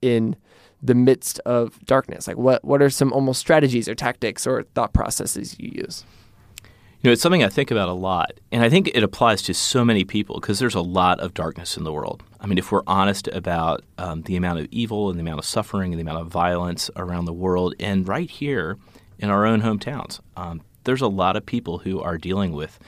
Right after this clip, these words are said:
Speaker 2: abuse or trauma or, or just worry and indecision and fear and apathy. There's, there's a lot that makes things difficult. The good news, though, is that light is stronger than darkness, right? I mean, light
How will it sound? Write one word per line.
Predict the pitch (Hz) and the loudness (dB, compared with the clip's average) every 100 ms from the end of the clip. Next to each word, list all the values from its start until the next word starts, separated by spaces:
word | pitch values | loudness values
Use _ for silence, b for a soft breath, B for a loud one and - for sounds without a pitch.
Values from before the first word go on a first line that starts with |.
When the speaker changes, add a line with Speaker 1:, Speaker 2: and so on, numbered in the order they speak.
| b b b b | b b b b
Speaker 2:
abuse | 101 113 110 104 - | -6 2 2 2 -4
or | - | -10
trauma | - 110 101 98 95 92 - 95 | -2 0 2 2 2 -2 -8 -10
or, | 85 85 - _ - | -6 -6 -10 _ -10
or | 113 110 | -4 0
just | 190 - | 0 0
worry | 92 92 95 71 - - | 2 4 4 0 -6 -6
and | 87 - | -6 -8
indecision | - 98 110 98 - 98 95 80 | -10 -4 -2 0 0 0 0 -4
and | 80 | -8
fear | - 104 95 85 | -4 -2 -2 -2
and | 85 | -4
apathy. | 87 90 - - | -4 -6 -10 -6
There's, | 95 95 B B B B | -4 -4 B B B B
there's | 123 110 | 0 2
a | |
lot | 95 98 110 127 - 92 | 2 4 4 2 -2 -8
that | 101 95 | -6 -2
makes | 95 - | -4 -4
things | 85 85 - | -6 -6 -8
difficult. | 82 - - - - - b b b b | -10 -12 -12 -14 -16 -20 b b b b
The | - 113 | 0 4
good | 202 233 | 4 6
news, | 143 95 - | 6 4 0
though, | 82 60 - | -2 -2 -4
is | - 101 | -4 2
that | 113 | 2
light | 104 98 113 - | 4 4 2 0
is | - | -2
stronger | 101 95 98 | 0 0 -2
than | 104 | -2
darkness, | 98 123 - - - - - | 2 0 0 -12 -18 -18 -4
right? | 95 98 - | -2 -2 0
I | 101 | 0
mean, | 98 | 0
light | 113 107 117 - | 2 4 4 2